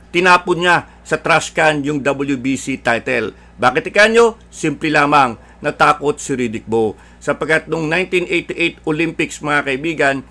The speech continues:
siya po ay pinatulog ni Lennox Lewis sa kanilang Olympic match. So, alam na natin kung bakit hindi natuloy yung labang ito sapagkat naduwag si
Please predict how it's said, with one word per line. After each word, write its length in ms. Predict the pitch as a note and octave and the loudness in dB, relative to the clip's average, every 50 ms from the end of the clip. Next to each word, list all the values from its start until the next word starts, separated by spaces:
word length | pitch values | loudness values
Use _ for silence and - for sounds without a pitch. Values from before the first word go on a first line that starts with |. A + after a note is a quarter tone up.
| - - - - - - - | -20 -20 -20 -20 -20 -20 -20
siya 160 | - - E3+ | -2 -2 -2
po 240 | D#3+ - F#3 F#3 F3+ - - | 0 0 -2 -2 -2 0 -2
ay 160 | E3+ E3 - | -2 -2 -2
pinatulog 800 | - E3+ D3+ D#3 D3 - E3+ E3 E3 F#3+ F#3+ E3+ C#3+ B2+ G#2+ - - - - - - - - - - | -6 -4 -2 -2 -2 -2 -2 0 4 6 4 4 4 0 -6 -12 -16 -20 -20 -20 -20 -20 -16 -8 -4
ni 320 | D#3 E3 E3+ E3+ E3 E3 - - | -2 0 0 0 0 -2 -6 -6
Lennox 480 | C#3 D3 E3 E3+ E3 D#3+ D#3 - - E3 | -2 0 2 2 2 0 -2 -2 -2 0
Lewis 320 | F3 F3 D#3+ D#3+ D#3 C#3+ | 0 2 2 2 0 -2
sa 240 | - - - - - | -4 -10 -12 -8 -6
kanilang 320 | D#3+ D#3 D#3 D#3 D#3 D3+ - - | -4 -2 0 0 -2 -2 0 0
Olympic 560 | D3+ D3 D3 D#3 D3+ C#3+ - - C#3+ - - | 0 0 0 -2 -6 -8 -6 -8 -8 -6 -4
match. 560 | B2 C3 C3+ C3+ - - - - - - - - - - - - | 0 0 2 0 0 -4 -10 -12 -12 -12 -14 -18 -20 -20 -20 -20
So, 240 | - - F#3 F3+ - | -4 -2 0 2 4
alam 240 | F3 F3 F3 F3+ F3+ | 4 4 4 2 2
na 160 | F3 E3+ F3 | 2 2 0
natin 320 | - E3+ E3 D#3 D3 C#3+ | 0 0 -2 -2 -2 -4
kung 160 | - D3+ D3+ | -6 -8 -4
bakit 320 | D3+ D3+ D3+ C#3+ - D3 - | 2 2 2 2 2 -2 -4
hindi 160 | D3+ D3 C#3+ | -4 -4 -4
natuloy 400 | C#3+ C#3+ C#3 C3+ - D3 C#3 C#3+ | -4 -4 -4 -4 -4 -4 -4 -2
yung 80 | C#3 C#3+ | 0 0
labang 320 | D3 D3 C#3+ E3 F#3 G3+ | 0 0 0 -2 -2 0
ito 320 | - F#3 D#3+ D#3+ D#3+ D#3 - - - - - | 2 4 4 4 2 0 -4 -12 -20 -20 -6
sapagkat 560 | - D#3+ D#3 D3+ - D#3 - - D#3 D3 - - - - - | 0 0 0 0 0 -4 -4 -2 -2 -2 -2 -4 -10 -6 -4
naduwag 560 | C3 C#3 C#3 D3 C#3 F3 E3 D#3 D3 C3+ - - | -2 -2 -2 0 2 2 2 2 0 -2 -10 -16
si 320 | - - - D3 C#3+ C#3+ | -14 -6 -2 -2 -2 -2